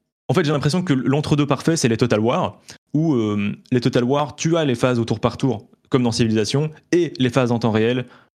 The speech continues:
comme dans, euh, Age of Empires ou StarCraft, en gros. Et, euh, ici, c'est vraiment que du temps réel. Tu n'as pas vraiment de, tu n'as pas vraiment, vraiment de gestion. C'est vraiment plus de la, de la stratégie et, euh, bah, euh,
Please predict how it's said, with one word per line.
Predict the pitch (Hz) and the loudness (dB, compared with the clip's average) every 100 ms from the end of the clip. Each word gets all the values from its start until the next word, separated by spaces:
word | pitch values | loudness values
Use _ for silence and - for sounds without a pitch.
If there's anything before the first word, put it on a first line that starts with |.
| _ _ | _ _
comme | 143 123 | 0 2
dans, | 120 117 104 | 0 0 0
euh, | |
Age | 117 110 | -2 -2
of | 110 | -2
Empires | 104 110 107 | 0 0 -2
ou | 101 | -2
StarCraft, | - - 165 - | -6 -6 -10 -6
en | 120 | -2
gros. | 113 92 - - _ _ _ _ - | -2 -2 -6 -18 _ _ _ _ -2
Et, | 127 131 | 0 2
euh, | 110 107 104 - - - - _ _ _ - | 0 0 -2 -4 -8 -12 -16 _ _ _ -4
ici, | 117 156 | 0 2
c'est | 135 | 2
vraiment | 117 127 135 | 2 2 0
que | 143 | 0
du | 131 | 2
temps | 131 | 2
réel. | 117 139 | 2 0
Tu | 139 | 0
n'as | 123 | 0
pas | 196 | 0
vraiment | 170 143 131 | 0 0 0
de, | 127 | -2
tu | 120 139 | -2 -2
n'as | 151 | -2
pas | |
vraiment, | 165 156 135 131 | 0 -2 -4 -6
vraiment | 123 113 127 131 | -4 -2 -2 0
de | 113 | 0
gestion. | 110 120 - 143 - - - _ _ | 0 -2 -2 -4 -4 -18 -20 _ _
C'est | - | 0
vraiment | 120 143 | 2 0
plus | 131 160 | 0 0
de | 127 | 2
la, | 110 107 104 - - _ 120 | 2 0 -4 -12 -20 _ -2
de | 120 | -2
la | |
stratégie | 117 135 127 123 147 143 | 0 0 2 2 0 0
et, | 139 139 | 0 0
euh, | 117 113 110 101 95 98 - - - | 0 0 0 0 -2 -4 -8 -8 -2
bah, | 110 113 | 0 0
euh, | 101 | 0